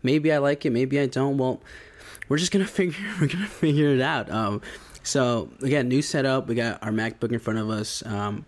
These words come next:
we're still using the same mic. We, we're gonna upgrade this mic soon. Um, but I'm, I'm pretty happy with the changes that I've made so far. Spending that kind of money feels some type of way.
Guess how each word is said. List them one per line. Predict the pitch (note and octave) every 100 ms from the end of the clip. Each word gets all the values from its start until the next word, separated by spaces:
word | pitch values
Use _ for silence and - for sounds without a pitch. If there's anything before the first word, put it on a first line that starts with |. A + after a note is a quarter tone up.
| -
we're | B2
still | - C3+
using | C#3+ D3+
the |
same | C#3+ D#3
mic. | C#3 B2 C3+
We, | B2+ B2+
we're | A#2
gonna | A#2+ C#3
upgrade | A#2+ B2+ A#2
this | A#2
mic | A#2+ A#2
soon. | - G#2 G#2+ - - - -
Um, | G#2+ G2+ -
but | A2
I'm, | A2+ -
I'm | A#2
pretty | A2+ B2
happy | A#2 G#2 G#2+ G2+
with | G2 -
the | G2
changes | - G2+ G#2+ B2+
that | D#3+
I've | D3 D3+
made | D3 D3 D3+
so | D#3
far. | D3+ D#3 D#3+ - -
Spending | - C3+ C3+ C3
that | B2+
kind | B2+
of | B2
money | A#2 A#2 A2+ - _ -
feels | - B2+ B2+ A#2 - -
some | C3 A#2+
type | B2+ A2
of |
way. | A2+ G2+ F#2+